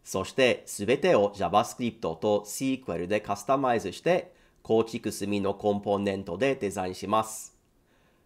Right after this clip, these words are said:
そうすると、数日でアプリが完成することができます。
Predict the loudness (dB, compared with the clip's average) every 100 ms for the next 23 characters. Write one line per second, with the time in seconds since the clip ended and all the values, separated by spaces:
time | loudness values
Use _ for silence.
0 | -8 2 2 2 -2 0 4 2 0 -12
1 | -4 -2 -2 -4 -4 -2 0 -2 -4 -4
2 | 0 0 0 -2 -2 0 0 0 -4 -6
3 | -4 -6 -4 -4 -6 -6 -4 -4 -6 -16